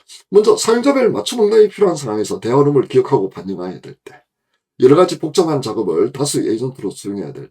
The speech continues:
때, 정확도를 보완하기 위해 외부 지식이 필요할 때, 컨텍스트 엔지니어링이 필수입니다. 에이전틱 에이아이에 걸맞는 기술이 뭔지를 한번 생각해 보셔야 됩니다.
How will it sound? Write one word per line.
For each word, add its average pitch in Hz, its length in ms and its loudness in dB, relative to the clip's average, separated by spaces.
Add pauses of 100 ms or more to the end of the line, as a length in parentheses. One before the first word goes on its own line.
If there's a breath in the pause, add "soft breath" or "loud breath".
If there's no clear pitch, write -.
때, - 180 -20 (580)
정확도를 156 480 2
보완하기 110 420 -4
위해 90 140 0
외부 104 220 -6
지식이 - 360 -8
필요할 - 280 -16 (120)
때, - 100 -20 (440)
컨텍스트 139 400 -4
엔지니어링이 107 680 -6 (540)
필수입니다. - 580 -16 (1000)
에이전틱 269 380 2
에이아이에 240 400 2
걸맞는 185 380 -4
기술이 226 260 -4
뭔지를 127 380 -2
한번 90 160 -10
생각해 107 340 -6
보셔야 76 260 -16
됩니다. - 200 -20